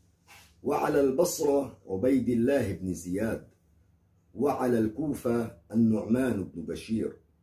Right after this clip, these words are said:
ولم يكن ليزيد همة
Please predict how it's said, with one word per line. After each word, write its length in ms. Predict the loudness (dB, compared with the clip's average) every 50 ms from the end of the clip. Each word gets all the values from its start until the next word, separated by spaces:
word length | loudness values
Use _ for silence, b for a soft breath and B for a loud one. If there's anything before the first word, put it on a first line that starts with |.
| _ _ _ _ _ _ _ _ _ _ _ _ _ _ _ _ _ _ -2
ولم 400 | 2 4 4 4 4 4 4 4
يكن 380 | 4 2 2 0 -2 -2 0 2
ليزيد 640 | 4 4 6 6 4 2 0 -4 -8 -8 -4 -2 -2 0 0 0 -2 -2 -4 -8 _ _ -10 -6
همة 720 | -2 -2 0 0 0 0 0 0 0 0 2 2 0 0